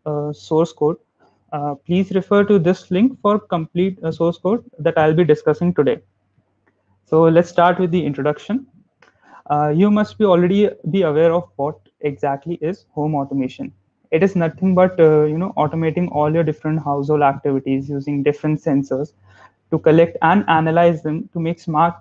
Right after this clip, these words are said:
actions and helps you monitor everything. So what are the key benefits of having one? First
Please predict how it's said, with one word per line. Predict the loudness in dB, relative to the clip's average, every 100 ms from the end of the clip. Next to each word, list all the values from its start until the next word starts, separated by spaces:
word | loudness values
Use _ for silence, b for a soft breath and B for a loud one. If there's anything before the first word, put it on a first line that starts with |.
| -6
actions | -6 -6 -8 -10 -8
and | -6 -4 -4
helps | -2 -2 -2 -4
you |
monitor | -2 0 0 2 2
everything. | 2 0 -2 -6 -20 _ _ _ _ -2
So | 2
what | 4 4
are | 4
the | 2 -2 -6
key | -6 -4
benefits | -4 -6 -4 -2
of | -2 -2
having | 0 0 2 -2
one? | -6 -12 _ _ _ _ _ _ _ _ _
First | -4 0 0